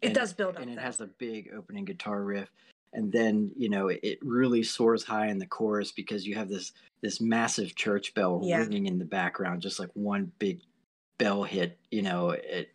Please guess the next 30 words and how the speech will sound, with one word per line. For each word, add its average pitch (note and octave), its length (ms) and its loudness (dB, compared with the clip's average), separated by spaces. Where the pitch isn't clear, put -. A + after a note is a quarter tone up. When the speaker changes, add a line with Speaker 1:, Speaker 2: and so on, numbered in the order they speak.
Speaker 2:
uh, E2+ 340 -2
each - 220 -2
measure F#2 340 4
of F2 200 0
the E2+ 80 -8
chorus. F2+ 540 4
And F#2+ 180 2
it G2 40 2
just, - 460 0
you A#2 180 -2
just G2 220 0
feel G#2+ 200 4
something. G2 360 2
I, B2+ 220 2
I, C#3 120 2
to - 200 -6
this D#3+ 200 0
day, A2 420 -2
when A#2 240 -2
I A2 140 -2
hear G#2 380 -4
it, B2+ 200 -4
um, G2 280 -6
I G2+ 120 -4
can G2 180 -6
still G2 240 -6
get E2+ 340 -6
goosebumps. F2 680 -6
Speaker 1:
It's G#3+ 220 2
the, G3 260 2